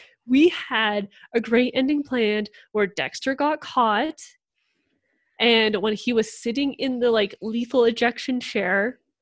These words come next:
you know, there's, like, this weird room where people watch."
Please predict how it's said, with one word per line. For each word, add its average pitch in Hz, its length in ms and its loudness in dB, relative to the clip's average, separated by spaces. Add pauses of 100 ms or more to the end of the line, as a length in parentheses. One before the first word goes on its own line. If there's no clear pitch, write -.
(240)
you 233 100 0
know, 226 80 6
there's, 240 220 4
like, 226 160 0
this 233 220 -8
weird 208 360 -2
room 214 200 0
where 220 100 -2
people 226 460 -8
watch." 175 420 -6